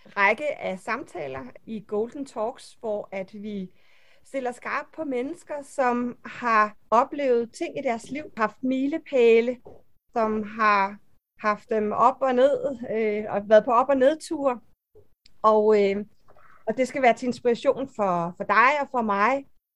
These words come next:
om at vi alle sammen er mennesker, og vi alle sammen har haft vores udfordringer, men som også er dem, der har gjort os til dem, vi er i dag. Der vil jeg byde dig rigtig hjertelig velkommen til dig, Henrik.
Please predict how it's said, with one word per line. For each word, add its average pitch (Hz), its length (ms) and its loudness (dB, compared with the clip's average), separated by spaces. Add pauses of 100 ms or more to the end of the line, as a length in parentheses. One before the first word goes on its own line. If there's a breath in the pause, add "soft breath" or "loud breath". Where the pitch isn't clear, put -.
(180)
om 214 260 0
at 214 180 -4
vi 208 120 -4
alle 220 160 2
sammen 214 240 -6
er 196 60 -6
mennesker, 277 480 0 (440)
og 190 60 -8
vi 220 80 -2
alle 214 220 4
sammen 226 260 -4
har 214 120 -6
haft 190 220 -6
vores 214 460 0
udfordringer, 233 800 -6
men 240 160 -6
som 247 260 -10 (360)
også 202 440 0
er 196 80 -4
dem, 170 280 -4 (100)
der 180 60 -8
har 175 460 -8 (420)
gjort 196 220 2
os 196 140 -6
til 208 140 -10
dem, 196 200 -4
vi 202 240 -6
er 175 140 -4
i 185 100 -4
dag. 170 320 -4
Der 240 120 -4
vil 247 120 -2
jeg 226 120 0
byde 220 180 -2
dig 185 220 0 (220)
rigtig 269 220 0
hjertelig 254 280 6
velkommen 320 340 4
til 349 100 -2
dig, 381 240 2
Henrik. 294 300 2